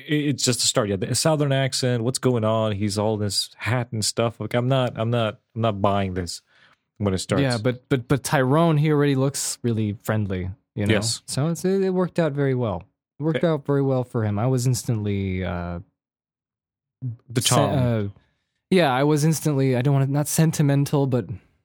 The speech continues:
Speaker 1: I guess a connection, some kind of connection,
Speaker 2: Yeah,
Speaker 1: right?
Speaker 2: yeah, that's what I wanted to say. He, eh, people listening who
Speaker 1: It's okay.
Speaker 2: have a
Speaker 1: We'll, we'll get through it. We'll, we
Speaker 2: who
Speaker 1: will, we will
Speaker 2: can
Speaker 1: make
Speaker 2: speak
Speaker 1: them understand.
Speaker 2: better than me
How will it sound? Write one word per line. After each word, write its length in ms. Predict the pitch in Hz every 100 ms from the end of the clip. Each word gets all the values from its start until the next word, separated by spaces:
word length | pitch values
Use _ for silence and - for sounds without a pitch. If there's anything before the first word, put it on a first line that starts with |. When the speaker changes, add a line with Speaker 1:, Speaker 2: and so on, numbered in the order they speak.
| _ _ _ _ - -
Speaker 1:
I 60 | 196
guess 180 | 107
a 40 | -
connection, 440 | 117 95 - 104
some 160 | 104 104
kind 160 | 107
of 80 | 98
connection, 320 | - 98 190
Speaker 2:
Yeah, 260 | 208 202 185
Speaker 1:
right? 60 | 160
Speaker 2:
yeah, 220 | 156 143
that's 220 | 143 139
what 80 | 120
I 40 |
wanted 280 | 101 95 90
to 60 | -
say. 340 | - 90 98 104
He, 240 | 165 160
eh, 140 | 151 143 -
people 320 | - 156 139
listening 680 | 127 117 127 117 113 104 104
who 100 | -
Speaker 1:
It's 120 | 123
okay. 180 | 110 98
Speaker 2:
have 80 | 101
a 40 |
Speaker 1:
We'll, 180 | 104 117
we'll 80 | 120
get 160 | 123 123
through 140 | 123
it. 120 | 101
We'll, 160 | 110 120
we 40 | -
Speaker 2:
who 80 | 196
Speaker 1:
will, 160 | 208
we 120 | 170 123
will 140 | 123
Speaker 2:
can 80 | 107
Speaker 1:
make 160 | 110
Speaker 2:
speak 180 | - 240
Speaker 1:
them 40 | 196
understand. 300 | 196 180 160
Speaker 2:
better 120 | 165
than 200 | 185 196
me 340 | 254 240 233